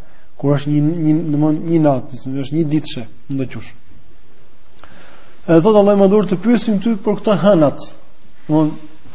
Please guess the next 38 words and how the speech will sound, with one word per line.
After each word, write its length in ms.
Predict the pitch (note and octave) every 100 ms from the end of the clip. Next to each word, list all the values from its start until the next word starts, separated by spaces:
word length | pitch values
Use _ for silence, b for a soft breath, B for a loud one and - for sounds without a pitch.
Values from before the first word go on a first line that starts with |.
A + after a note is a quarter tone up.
| - -
për 120 | D3
sa 100 | G3
na 80 | F#3
duhen 200 | F3 E3+ C#3+
të 100 | C#3
hënat? 320 | D3+ F3 - - b b b b b b - - -
Edhe 280 | F#3+ G3 G3
thot, 240 | A3 A3
i 120 | A#3
thot 160 | F3+ G3+
Allahu 220 | G3 G3 F#3
më 80 | F3
dhuar, 260 | G3+ G#3 A3+ -
"Kul 200 | - G#3
hiya 280 | D#3 F#3+ G3+
mawaqitu 720 | F#3 F3+ F3 D#3 G3 F#3 E3+
lin-nas." 400 | D3+ D3 C#3 A#2+ - - -
Thuaj, 380 | G3+ G#3+ G#3+ B3+ -
ato 280 | F3 G3 F#3
janë, 320 | F3+ G3+ A3+ - - b b b b - - F#3 E3 - - - - -
janë, 460 | D#3+ D#3+ E3+ E3 D#3+
domthon, 280 | D3+ D3+ D3+ D#3+ - - - - - A#2+
hënat 400 | D#3 F3+ F#3+ F#3 D#3+
janë 240 | E3+ F3 F3
kohë 280 | E3+ D3+ -
caktimi 460 | D3 - F#3+ F#3+
për 140 | F#3+ E3
njerëz, 200 | E3+ D3+
domthon, 200 | D3 D#3+
i 120 | D#3+
caktojnë 360 | D3+ D3 F#3+ F3+
njerëzve 280 | F#3 F3+ F3
kohën 280 | F#3 F#3 F3+
e 40 |
tyre 200 | F3 F#3+ F3+
që 60 | E3
u 60 |
duhet 260 | D3+ F#3+